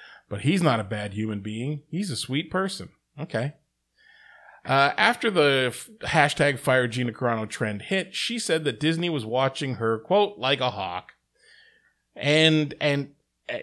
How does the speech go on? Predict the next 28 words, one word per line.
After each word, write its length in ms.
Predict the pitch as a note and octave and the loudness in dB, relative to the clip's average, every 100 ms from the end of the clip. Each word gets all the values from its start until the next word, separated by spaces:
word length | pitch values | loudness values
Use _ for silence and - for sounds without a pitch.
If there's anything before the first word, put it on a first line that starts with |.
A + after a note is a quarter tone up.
| - | -6
yeah, 340 | C3 G3+ G3+ - | 2 2 4 2
okay, 320 | E3 G#3 A#2 | 2 2 0
so 180 | - C3+ | 0 2
they're 120 | B2 | 2
watching 400 | A#2+ F#3+ G3 B2+ | 6 4 4 2
her, 160 | A2 B2+ | 2 0
so 180 | - | 0
what 320 | G#2 G#2 C#3 - | -2 0 0 0
did 160 | C3+ | -2
she 240 | - F#3 F#3+ | -2 -2 -2
do? 320 | A#2 G#2+ C3 | -2 -2 -4
She 380 | - A2+ G2+ - | -4 -6 -8 -12
kept 480 | - F#3+ G3 - - _ _ | -2 0 0 -6 -20 _ _
fucking 600 | - - D3+ - D3 D3+ - _ _ | -8 -2 -2 0 -2 -2 -6 _ _
pushing. 520 | - C#3 - G#2 F#2+ - _ _ _ _ _ - | 2 2 2 -6 -10 -16 _ _ _ _ _ -4
Kept 420 | - D#3+ D#3+ - | 2 2 2 -6
pushing. 440 | - G#2 - - - _ _ _ - - - - - _ _ _ _ | -4 -4 -6 -12 -18 _ _ _ -20 -20 -20 -20 -20 _ _ _ _
She 160 | - E3+ | 2 8
referred 340 | F3+ G3 C4 | 8 8 4
back 200 | A#3+ A3+ | 4 2
to 80 | G#3+ | 2
the 60 | E3+ | 4
double 260 | E3 E3 | 4 4
standard 460 | D3+ F#3 G#3 G3 D3+ | 0 0 2 2 0
and 120 | C3 | 0
said 300 | - D#3 D3+ | 2 2 4
that 240 | C#3+ C3 C3 | 2 2 0
while 640 | C3+ C3 B2+ B2 - | -2 0 2 2 -2